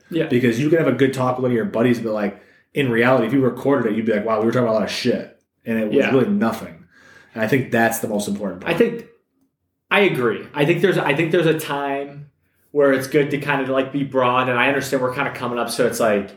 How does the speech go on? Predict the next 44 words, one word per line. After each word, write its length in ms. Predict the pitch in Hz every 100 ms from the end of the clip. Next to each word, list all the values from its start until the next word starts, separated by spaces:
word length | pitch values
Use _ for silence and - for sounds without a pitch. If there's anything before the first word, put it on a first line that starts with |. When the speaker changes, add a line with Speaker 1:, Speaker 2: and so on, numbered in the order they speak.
| _ _ _ _ _ _ _ _ _
Speaker 1:
you 100 | 151
know, 160 | 139 110
if 100 | -
you 60 |
wanna 160 | 151 143
talk 180 | 147 135
about 180 | 131 117
something 180 | 143 135
specific, 480 | - 120 143 143 123
it's 140 | 104
better 320 | - 127 147
because 320 | 139 131 131
it's 100 | 110
like 160 | 117 104
when 120 | 123
people 260 | 139 147 127
are 80 | 113
searching 460 | - 151 139 110
it, 120 | 98
right? 400 | 117 117 135 - -
Speaker 2:
Yeah. 80 | 95 - _ _ _
Speaker 1:
Our 200 | 143 135
pod's 260 | 135 120 -
gonna 180 | 123 -
come 160 | 131
up. 140 | 113 131
Whereas, 240 | 123 117
like, 80 | 117
if 80 | 113
you're 100 | 123
talking 300 | 135 117 120
about 220 | 104 113
fucking 400 | 120 127 117 104
a 80 | 127
million 260 | 131 123
different 300 | 117 120 104
things, 300 | 131 120 107
it's 80 | -
kinda 200 | - 117
hard 380 | - 123 110 107
to, 340 | - 107 101 - _ _
Speaker 2:
Yeah. 60 | - _ _ _
Speaker 1:
you 100 | 139
know, 220 | 127 92